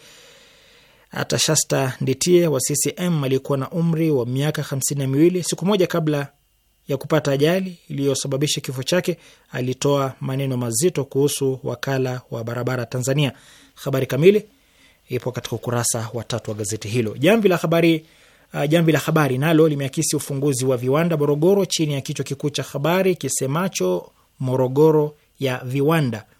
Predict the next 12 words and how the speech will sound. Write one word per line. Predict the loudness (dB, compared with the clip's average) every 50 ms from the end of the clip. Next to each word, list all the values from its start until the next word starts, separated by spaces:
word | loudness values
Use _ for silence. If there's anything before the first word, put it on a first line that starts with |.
| _ _ _ _ _ -12
imerudi." | -10 -6 -2 0 4 6 6 6 4 2 -2 _ -20 -20 -20 -20 -20 -20 -20 -20 -20 _ _ _
Katika | -8 -4 -2 2 4
dondoo | 6 8 10 10 10
ya | 10 8 6
kichwa | 2 0 0 0 2
hicho | 2 2 0 0 -2
cha | -2 -2 -2 -2
habari | -2 -2 -2 -2 0 0 0 0 0 2
limeandika, | 2 2 0 0 0 0 0 0 0 0
"Rais | 0 0 0 -2
Magufuli | -4 -4 -4 -6 -6 -6 -6 -4 -2 -2 -2
afungua | -4 -4 -4 -4 -2 0 2 4 4 4 4 2 -2 -6